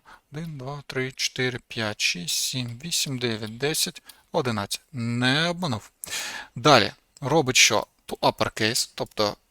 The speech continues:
весь наш рядок стає з високими літерами, великими літерами. А далі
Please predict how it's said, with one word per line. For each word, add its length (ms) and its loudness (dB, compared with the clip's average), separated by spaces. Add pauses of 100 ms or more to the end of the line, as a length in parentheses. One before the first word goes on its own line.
весь 280 2
наш 240 -2
рядок 260 -6
стає 320 -6 (460)
з 320 -4 (140)
високими 440 -4
літерами, 460 -4 (140)
великими 520 -6
літерами. 360 -8 (840)
А 340 6
далі 500 6